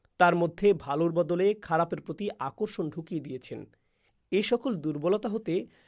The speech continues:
নাবি রাসূলগণ ছাড়া আর কেউ মুক্ত নন। সেটিই আমাদের স্রষ্টার বিজ্ঞ পরিকল্পনা।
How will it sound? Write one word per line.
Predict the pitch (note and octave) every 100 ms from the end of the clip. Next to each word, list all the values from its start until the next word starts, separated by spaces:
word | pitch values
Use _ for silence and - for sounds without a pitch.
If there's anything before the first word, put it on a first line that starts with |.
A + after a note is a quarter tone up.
| _
নাবি | D#3 D3 D3+ G#3+
রাসূলগণ | G#3 G3 F3+ D#3+
ছাড়া | D#3 D3+ E3 C#3 - _ _ _
আর | D3 D3 _
কেউ | - F#3+ G3+
মুক্ত | C#3+ C#3+ -
নন। | A#2 G#2+ G2+ - _ _ _
সেটিই | - D3 C#3+ F#3+ A3+
আমাদের | - D3+ C#3
স্রষ্টার | C3+ - C#3+ - G3 G#3+ - _ -
বিজ্ঞ | D#3 E3+ D3
পরিকল্পনা। | - C#3+ C3+ E3+ D#3+ A2